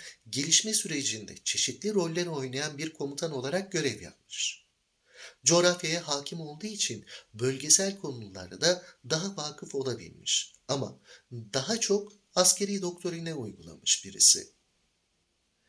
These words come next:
Suikastin ardından Pentagon bir açıklama yaptı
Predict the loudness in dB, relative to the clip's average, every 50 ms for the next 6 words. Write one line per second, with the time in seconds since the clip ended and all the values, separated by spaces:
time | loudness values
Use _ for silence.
0 | _ _ -20 -20 -10 _ 2 4 4 4 4 2 2 4 6 6 6 4 2 0
1 | 0 0 0 0 -2 -4 -4 -2 -2 -4 -4 -6 -12 _ _ _ _ _ _ _
2 | _ _ _ _ 4 6 8 8 6 4 -2 -2 0 0 0 0 -2 -4 -10 -16
3 | _ _ _ _ _ _ _ _ _ _ _ _ 6 6 6 8 6 4 0 0
4 | -6 -6 -6 -8 -12 -14 -14 _ -14 -14